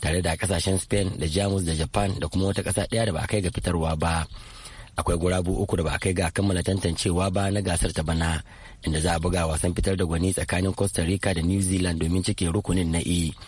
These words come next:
A Turai kuma za a buga wasan fitar da gwani tsakanin Scotland da Ukraine, inda zakara a cikinsu zai mai gurbi ɗaya a rukunin B tare da kasashen Ingila, Iran da Amurka. Murtala Faruk Sanyin na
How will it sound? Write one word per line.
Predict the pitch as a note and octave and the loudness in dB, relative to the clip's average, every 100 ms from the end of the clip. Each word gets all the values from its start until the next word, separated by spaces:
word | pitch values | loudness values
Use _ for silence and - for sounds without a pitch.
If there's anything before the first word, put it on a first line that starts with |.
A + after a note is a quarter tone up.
| - - - - - | -18 -18 -18 -8 -4
A | |
Turai | E2 F2 F2+ F2+ | 0 2 2 2
kuma | F#2 F2+ | 2 2
za | F2+ F2 | 2 0
a | |
buga | D#2+ F2 E2 | 0 2 2
wasan | D#2+ F#2 | 2 0
fitar | F2 G2+ | 2 2
da | F#2 | 2
gwani | E2 E2 F#2+ | 2 2 2
tsakanin | E2+ E2+ F#2 G2 | 0 -2 0 0
Scotland | - G2 F#2+ F#2+ F2+ | 0 -2 0 0 2
da | |
Ukraine, | E2 D#2+ F2 A2+ A2+ - - - - - | 0 0 0 2 0 -4 -20 -20 -16 -4
inda | - | -2
zakara | D2+ D#2 F#2 D#2+ | 0 2 2 0
a | |
cikinsu | D#2+ - F2 - E2 | 0 0 0 0 0
zai | D#2 F2 | 0 2
mai | F2 | 0
gurbi | D#2+ F#2 F2 E2 | 2 2 0 0
ɗaya | F#2 E2 | 0 2
a | |
rukunin | F#2 - F2 F#2+ | 0 0 2 2
B | G2+ A2 | 2 2
tare | G#2 D#2+ F#2 | 2 0 0
da | E2+ | 0
kasashen | F#2 F2 F#2+ F#2 | 0 0 0 0
Ingila, | G#2 G2+ F#2+ F#2 G2 - | 2 2 2 2 0 -2
Iran | E2 G#2+ A2+ A#2 | 0 2 0 -2
da | - D#2 E2+ | -2 0 2
Amurka. | D#2+ D#2+ D#2+ D2+ D2+ - - - - - - - | 0 -2 0 0 -2 -8 -18 -18 -18 -18 -14 -2
Murtala | C3 - B2 B2 | 0 2 2 2
Faruk | F2+ G2 - | 2 0 0
Sanyin | F2+ E2+ E2+ F2 | 0 2 2 2
na | E2 D#2+ | 0 -2